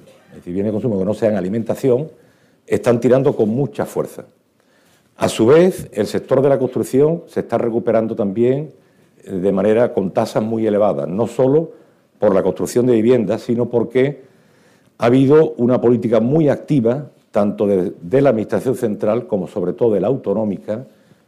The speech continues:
en lo que es la licitación pública, es decir, obra pública, ¿no? La agricultura ha tenido un comportamiento extraordinario, de hecho ha tenido, eh, es el único sector que ha tenido durante toda la pandemia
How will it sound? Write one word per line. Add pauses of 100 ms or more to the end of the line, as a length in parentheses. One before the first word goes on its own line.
(120)
en
lo
que
es
la
licitación
pública,
es
decir,
obra
pública,
¿no? (720)
La
agricultura
ha
tenido
un
comportamiento
extraordinario,
de
hecho
ha
tenido, (440)
eh,
es
el
único
sector
que
ha
tenido
durante
toda
la
pandemia